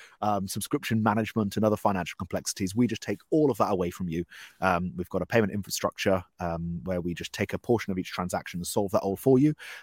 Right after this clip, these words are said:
Um, we've got a retention product that automatically helps you reduce churn, and we've got a pricing product that helps you build better pricing and packaging, um, so that you can get more money off your customers. So all of that at paddle dot com. And we've also got a really good media team. We're investing in shows and documentaries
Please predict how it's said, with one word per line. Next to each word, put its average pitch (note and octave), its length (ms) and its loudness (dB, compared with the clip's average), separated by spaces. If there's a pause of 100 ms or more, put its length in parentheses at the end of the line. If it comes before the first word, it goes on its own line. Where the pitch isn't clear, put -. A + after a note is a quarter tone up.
Um, F#2+ 380 0
we've G2 140 -6
got F#2 100 -2
a F2+ 40 0
retention A#2 420 0
product A#2 340 2
that G2 80 -6
automatically G2+ 420 -6
helps - 240 -6
you F#2+ 80 -2
reduce F#2 320 0
churn, C3+ 380 6 (260)
and F#2+ 80 0
we've F#2 120 0
got E2+ 80 0
a - 40 -4
pricing A2+ 440 0
product E2+ 280 -4
that - 60 -10
helps - 300 -4
you F#2+ 120 0 (160)
build F#2+ 260 2 (140)
better G#2 220 4
pricing F#2+ 540 0
and F2+ 100 -4
packaging, F2+ 480 -2 (260)
um, E2 300 2
so - 180 4
that F2 80 2
you E2 80 -2
can F2+ 80 -6
get E2+ 160 -4
more E2+ 160 -2
money E2 180 -4
off D#2 120 -8
your D#2+ 60 -4
customers. - 500 -8 (180)
So - 300 -4
all D3 160 12
of - 60 8
that B2+ 140 12
at - 100 0
paddle A2+ 200 8
dot G#2 160 4
com. A2 400 6
And G2 80 0
we've G2+ 120 2
also C#3 200 6
got G2 180 0
a A2 60 -4
really A#2+ 640 0
good F#2+ 280 2
media F#2+ 100 2 (160)
team. F2 340 0
We're F2 120 2
investing F#2 400 0
in F2+ 120 0
shows A2+ 680 6
and F2+ 160 -6
documentaries G#2+ 1040 2